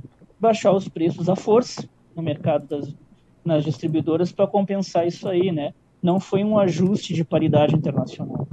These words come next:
Não teve nada a ver com a política de pa-, busca de política de paridade internacional, de preços internacionais,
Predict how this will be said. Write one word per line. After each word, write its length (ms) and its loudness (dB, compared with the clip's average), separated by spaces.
Não 80 0
teve 260 2
nada 200 4
a 40 0
ver 120 0
com 100 -2
a 20 -8
política 440 -4
de 100 -6
pa-, 300 -2
busca 260 -6
de 80 -14
política 400 -2
de 60 -4
paridade 400 -4
internacional, 580 -10
de 80 -12
preços 260 -10
internacionais, 680 -8